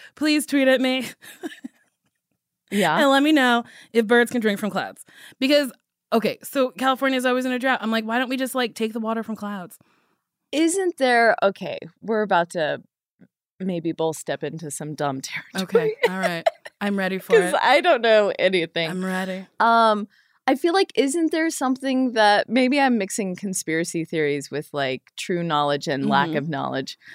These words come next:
Speaker 1: <laughs>
Speaker 2: um, where we can control the weather, where, <laughs> where, like, we
Speaker 1: Mm-hmm.
Speaker 2: could make rain clouds, but then you're kind of messing with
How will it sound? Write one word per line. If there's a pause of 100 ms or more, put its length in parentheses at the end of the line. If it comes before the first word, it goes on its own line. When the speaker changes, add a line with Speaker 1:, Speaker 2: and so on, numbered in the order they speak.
Speaker 1:
<laughs>
Speaker 2:
um, (340)
where
we
can
control
the
weather,
where,
<laughs>
where,
like, (320)
we
Speaker 1:
Mm-hmm.
Speaker 2:
could
make (260)
rain
clouds,
but
then
you're
kind
of
messing
with